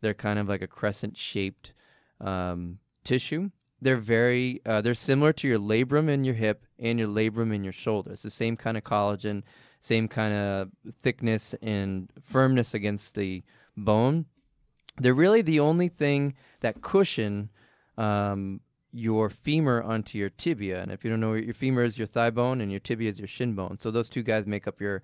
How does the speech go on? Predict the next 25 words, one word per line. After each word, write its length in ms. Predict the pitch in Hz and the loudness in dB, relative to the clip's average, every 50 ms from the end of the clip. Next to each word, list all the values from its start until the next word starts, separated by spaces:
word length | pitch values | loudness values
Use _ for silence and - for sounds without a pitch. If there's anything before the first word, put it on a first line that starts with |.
| _ _ _ _ - | _ _ _ _ -6
major 360 | 110 110 110 113 107 117 117 | -2 0 0 0 0 0 -2
knee 160 | 117 120 120 | 0 0 -2
joint, 400 | 117 110 123 127 127 131 131 135 | -2 -2 -2 -2 -2 -2 -4 -6
the 180 | - 107 101 98 - _ _ _ | -6 -8 -8 -8 -12 _ _ _
tibia 260 | - - 110 101 110 101 | -6 -6 -4 -2 -2 -4
femoral 380 | - 107 104 104 107 107 113 | -2 -2 -2 0 0 0 -2
joint. 240 | 107 123 131 143 139 _ _ _ _ - - - _ _ | -2 -2 -2 -2 -4 _ _ _ _ -20 -20 -20 _ _
So, 580 | - - 127 117 113 110 107 104 101 101 - _ _ _ - | -4 0 2 4 4 4 2 0 -2 -4 -8 _ _ _ -14
uh, 260 | - 113 107 98 90 95 95 - | -10 -8 -8 -8 -8 -10 -12 -12
they 640 | 120 120 127 123 123 131 139 147 151 156 143 - _ _ _ - 117 | -4 0 2 4 4 4 4 2 0 -2 -6 -10 _ _ _ -6 0
when 180 | 117 113 113 | 2 2 4
they 400 | 113 120 123 127 127 127 127 123 - _ _ _ _ _ _ _ _ _ _ | 4 4 4 4 4 4 2 0 -2 _ _ _ _ _ _ _ _ _ _
compress 800 | - - 120 110 - - 135 139 143 120 117 - - - - - _ _ - | -4 -2 -2 -2 0 2 4 4 4 2 0 -4 -10 -16 -16 -18 _ _ -4
and 260 | 113 110 107 104 107 | -2 -2 0 0 2
rotate, 680 | 123 143 185 196 - - 120 104 101 98 98 101 - - - | 4 4 4 2 0 -2 -2 0 0 0 -2 -6 -10 -10 -6
or 120 | 113 107 | -4 -4
I 20 | |
should 180 | 107 - - 107 | -4 -4 -6 -8
say 160 | - - 107 | -4 -4 -4
when 140 | 95 104 104 | -2 -2 -2
the 80 | 101 98 | -2 -2
knee 200 | 104 120 143 151 | 0 0 0 0
compresses 540 | - 117 - - 107 104 - - 101 92 | -2 -8 -8 -4 -4 -4 -4 -6 -10 -8
and 140 | 98 98 95 | -8 -6 -4
rotate, 440 | 95 95 95 - - 101 98 95 98 | -4 -4 -6 -6 -6 -6 -6 -6 -8